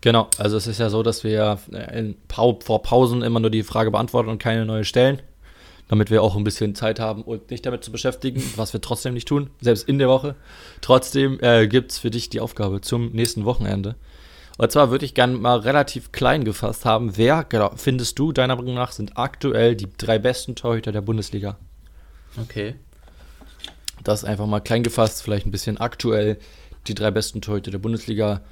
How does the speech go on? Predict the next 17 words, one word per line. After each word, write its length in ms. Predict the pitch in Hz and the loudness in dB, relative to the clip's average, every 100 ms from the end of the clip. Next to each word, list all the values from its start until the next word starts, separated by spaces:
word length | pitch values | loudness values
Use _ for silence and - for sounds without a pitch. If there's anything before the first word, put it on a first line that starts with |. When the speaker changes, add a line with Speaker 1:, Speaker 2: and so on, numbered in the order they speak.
| - - - - | -20 -20 -20 0
Speaker 1:
ähm, 520 | 117 107 101 95 95 - - - - - | 2 4 2 -2 -4 -10 -20 -20 -14 -4
aufgeschrieben 680 | 113 - 101 110 98 95 95 - | -4 -4 -6 -4 -2 -4 -6 -6
oder 300 | - 110 101 98 - - - - - - | -2 0 0 -4 -18 -20 -20 -20 -20 -12
diskutiert, 800 | 95 104 - - 117 107 - - | -6 -6 -6 -2 2 2 0 -12
weil 180 | 104 104 | -6 -6
ich 80 | - | -4
glaube, 400 | 107 98 98 - - - - - - - - - - | -2 0 2 2 0 -20 -20 -20 -20 -20 -20 -8 2
in 120 | 113 | 6
der 80 | 110 | 6
Bundesliga 380 | 131 147 147 123 | 6 6 6 4
sind 80 | |
eigentlich 200 | 117 117 | 2 0
schon 120 | 110 107 | 0 -2
ganz 160 | 101 | -2
gute 360 | 113 110 104 98 - - | -4 -2 -2 -4 -10 -8
Leute 220 | 117 107 104 | -4 -4 -4
dabei. 320 | 101 92 | -4 -4